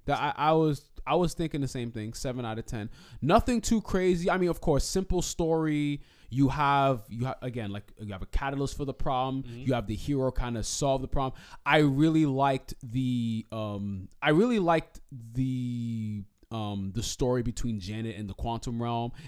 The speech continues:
Speaker 1: and it gave her a little bit more characterization. Uh, oh, did, we didn't even talk about Hank Pym. <laughs> Hank Pym was, if anyone was, was borderline, well, I can't even say he was useless 'cause his aunt ended up being the real M V Ps
Speaker 2: Oh, hundred percent.
Speaker 1: of this movie,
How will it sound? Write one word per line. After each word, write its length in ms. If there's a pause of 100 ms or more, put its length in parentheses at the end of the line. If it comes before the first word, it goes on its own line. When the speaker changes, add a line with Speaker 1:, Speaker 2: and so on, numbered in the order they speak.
Speaker 1:
and 160
it 140
gave 260
her 100
a 60
little 220
bit 140
more 200
characterization. 960 (360)
Uh, 320 (500)
oh, 320 (120)
did, 140
we 100 (180)
didn't 100
even 140
talk 220
about 220
Hank 360
Pym. 360 (340)
<laughs> 420
Hank 300
Pym 200
was, 200 (300)
if 160
anyone 320
was, 160 (180)
was 200
borderline, 640
well, 180
I 80
can't 180
even 140
say 120
he 100
was 180
useless 260
'cause 120
his 240
aunt 400
ended 220
up 120
being 240
the 80
real 260
M 120
V 140
Ps 360
Speaker 2:
Oh, 180
hundred 220
percent. 40
Speaker 1:
of 120
this 180
movie, 480